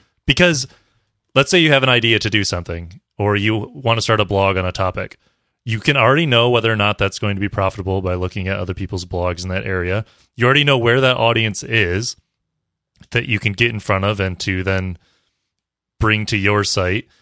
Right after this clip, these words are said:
You already know what kind of products are going to work. You already know what problems to solve for people. Like, if you're already trying to be in a certain space, like fitness or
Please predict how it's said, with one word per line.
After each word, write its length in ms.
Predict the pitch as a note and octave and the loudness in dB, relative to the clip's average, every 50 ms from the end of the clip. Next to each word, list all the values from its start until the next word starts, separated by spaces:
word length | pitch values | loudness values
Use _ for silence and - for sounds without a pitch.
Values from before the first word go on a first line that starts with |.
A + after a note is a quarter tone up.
| _ _ | _ _
You 120 | - A2+ A#2+ | -2 0 2
already 180 | A#2+ C3+ D3 | 2 2 2
know 120 | C#3 C#3 C3 | 2 2 0
what 140 | B2+ C3+ - | 0 0 -2
kind 160 | - C3 A#2 | -2 -2 -2
of 80 | A2 | -2
products 380 | - - A#2 A#2 A#2 A#2 - - | 0 0 2 2 2 0 -2 -2
are 60 | G2+ | -4
going 220 | F2+ F#2+ F2+ F2+ E2+ | -2 -2 -4 -4 -6
to 120 | - F2 | -6 -6
work. 300 | E2+ F#2 F2+ F#2+ G2 - | -4 -4 -4 -4 -4 0
You 60 | A2 | 0
already 180 | G#2+ A2 A2+ A2+ | 0 2 2 0
know 140 | A2 A2+ G#2+ | 0 0 0
what 160 | G#2+ G#2 - | 0 -2 0
problems 360 | - G#2 G#2 G#2+ A2 G#2+ - | 0 0 0 0 -2 -4 -6
to 80 | F#2 F2+ | -6 -6
solve 280 | - - F2 E2+ E2+ | -4 -4 -4 -6 -6
for 80 | - F2+ | -8 -12
people. 500 | - - E2+ E2 - F2 F2 G2 G2 - _ _ _ _ _ _ _ - | -12 -12 -12 -10 -8 -6 -6 -6 -6 -10 _ _ _ _ _ _ _ -4
Like, 180 | A2 G#2+ - | -4 -4 -2
if 140 | - C#3+ - | -4 -4 0
you're 200 | C3 B2+ B2+ - | 0 0 2 2
already 520 | - A#2 B2+ C#3+ D3 C3+ C3 A#2 G2+ F#2 _ _ _ _ _ _ _ _ _ _ _ _ _ _ _ _ | 2 2 2 2 2 2 0 -2 -4 -8 _ _ _ _ _ _ _ _ _ _ _ _ _ _ _ _
trying 400 | - - - A#2+ A2+ A2 A2+ A#2 | -4 0 2 2 2 2 0 0
to 120 | - - G#2+ | -2 -6 -4
be 340 | F#2+ A2+ G2+ G#2 A2 A2+ | -2 -2 0 0 2 2
in 240 | A#2 A2+ G#2+ G#2 G#2+ A2 | 2 2 0 0 0 0
a 60 | G2 | -2
certain 500 | - - G#2 A2 - G2+ G2 F#2+ F#2 F2+ _ | -2 -2 -4 -4 -4 -6 -6 -6 -8 -10 _
space, 500 | - - - - - F#2 G2+ C3 B2+ - | -10 -10 -8 -6 -4 -4 -4 -4 -4 -4
like 260 | B2 G2+ F2+ F2+ - - _ _ _ _ _ _ | -4 -4 -4 -4 -8 -14 _ _ _ _ _ _
fitness 640 | _ - - C3 A#2+ - B2 A2+ A#2 A#2+ - - - | _ -4 -4 -4 -2 0 0 0 0 0 -2 -2 -2
or 400 | A2+ F#2+ F#2 F2+ F2 F2+ F2+ | -2 -2 0 0 -2 -2 -4